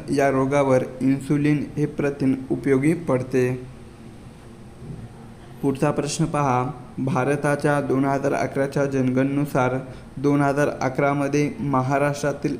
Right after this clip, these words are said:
एकूण पुरुष लोकसंख्या किती आहे? पुरुष लोकसंख्या आपल्याला या ठिकाणी विचारलेली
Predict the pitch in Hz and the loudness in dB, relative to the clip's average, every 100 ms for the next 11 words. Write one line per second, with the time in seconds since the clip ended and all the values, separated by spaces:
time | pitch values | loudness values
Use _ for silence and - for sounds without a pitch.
0 | - 135 135 151 147 - 139 151 151 135 | -2 -2 2 2 0 -4 -2 0 0 0
1 | 139 - 135 135 131 - - 160 156 127 | 0 0 0 2 0 -2 0 0 2 2
2 | 127 120 - - - - - - 156 160 | 2 0 -4 -12 -18 -18 -14 0 4 4
3 | 160 151 147 - 143 139 135 139 135 131 | 2 -2 -2 -2 -2 0 0 0 2 4
4 | 135 131 143 131 131 131 131 131 123 123 | 2 0 -4 -2 -2 -2 0 0 2 0
5 | 139 | 0